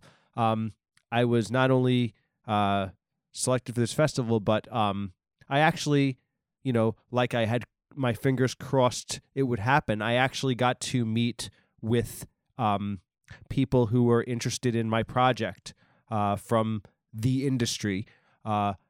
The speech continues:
you know, net-, net-, net-, networks and, like, people who could help produce, like, just the very thing I wanted.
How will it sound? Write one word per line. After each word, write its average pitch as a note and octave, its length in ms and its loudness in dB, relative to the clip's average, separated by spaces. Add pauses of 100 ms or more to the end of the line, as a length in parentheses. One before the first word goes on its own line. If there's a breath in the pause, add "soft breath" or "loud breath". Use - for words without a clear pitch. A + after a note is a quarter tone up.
(340)
you E3 100 -2
know, C3 320 2
net-, C3+ 260 0 (180)
net-, D#3+ 340 0
net-, F3+ 480 0
networks F3 500 4
and, C3+ 140 0
like, B2 300 -2 (240)
people E3+ 260 0
who D3 120 2
could C#3 180 2
help C#3 260 0
produce, A#2 420 -2
like, A2+ 140 -2
just G3 300 2
the F3+ 80 2
very D3+ 300 4
thing C#3 260 -2
I B2+ 80 4
wanted. A#2 420 2